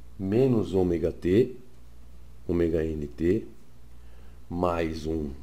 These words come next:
B T, que multiplica um E de menos ômega N T. Com isso eu coloco o E de menos ômega N T em evidência.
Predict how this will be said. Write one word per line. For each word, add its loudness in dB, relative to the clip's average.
B 6
T, 4
que 2
multiplica 4
um 6
E 6
de -4
menos 6
ômega 6
N 4
T. 0
Com 8
isso 6
eu 2
coloco 6
o 10
E 10
de 2
menos 6
ômega 6
N 4
T 0
em 6
evidência. 4